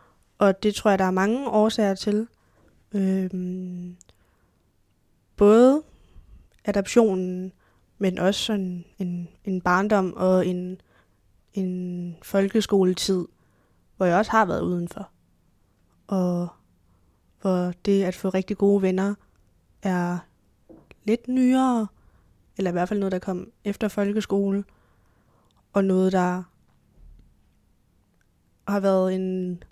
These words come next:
lidt en læringsproces i den forstand, at, at jeg skal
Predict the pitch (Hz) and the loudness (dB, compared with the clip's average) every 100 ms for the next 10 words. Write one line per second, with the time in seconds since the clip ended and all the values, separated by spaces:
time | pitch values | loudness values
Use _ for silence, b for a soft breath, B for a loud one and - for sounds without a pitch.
0 | _ - 214 208 196 196 208 269 - 220 | _ -4 0 2 2 4 2 -2 -2 -4
1 | - 190 - - - - 208 202 - 180 | 0 -2 -2 -8 -10 -2 0 0 -2 -8
2 | - 190 190 190 185 - _ _ _ _ | 0 0 0 -4 -6 -10 _ _ _ _
3 | _ _ _ _ _ _ _ 196 185 185 | _ _ _ _ _ _ _ -6 -2 -4
4 | - 185 180 | -2 -4 -4